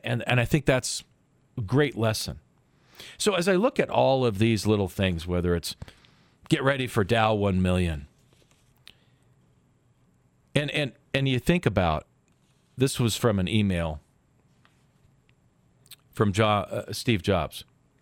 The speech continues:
that he sent to himself. And I, I, I think it's an important thing for us to think about when it comes to investing, our lives, everything else.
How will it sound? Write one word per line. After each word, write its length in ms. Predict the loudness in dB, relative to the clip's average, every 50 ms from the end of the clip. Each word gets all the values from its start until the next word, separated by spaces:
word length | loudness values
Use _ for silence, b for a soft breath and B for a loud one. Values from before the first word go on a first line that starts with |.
| _ _ _ _ _ _ _ _ _ _ _ _ _ _ _ _ _ _ _ _ _ _ _ _ _ _ _
that 100 | -2 0
he 80 | 0 0
sent 260 | 0 0 0 -2 0 -2
to 80 | -2
himself. 580 | -2 -2 -2 -2 0 0 0 -2 -6 -12 -20 -20 -20 _ _ _ _ _ _ _ _ _ _ _ _ _ _ _ _ _ _ _ _ _ _ _ _ _ _ _ _ _ _ _ _ _ _ b b b b b b b _ _ _ _ _ 0
And 360 | 2 2 2 2 0 0 -4 -8 _ _
I, 140 | -2 -2 0 2 0
I, 140 | 2 2
I 80 | 2 0
think 180 | 0 0 0 0
it's 160 | 0 0 0
an 80 | 2
important 580 | 2 0 0 2 2 2 2 0 -2 -4 -6 -2
thing 280 | 0 0 0 0 -2 -4
for 240 | -4 0 2 2
us 340 | 2 0 -2 -4 -6 -8 -10 -6
to 280 | -2 0 2 2 2 0
think 300 | 0 0 0 0 2 2
about 300 | 2 4 2 2 2 2
when 180 | 2 2 2
it 100 | 2 0
comes 240 | 0 0 0 0 0
to 120 | 0 0
investing, 500 | 2 2 2 2 0 0 -2 -4 -2 0
our 100 | 0 0
lives, 320 | 2 2 2 2 2 0 0
everything 420 | 0 0 -2 -2 -2 -2 -2 -2
else. 380 | -2 -4 -6 -10 -12 -14 -16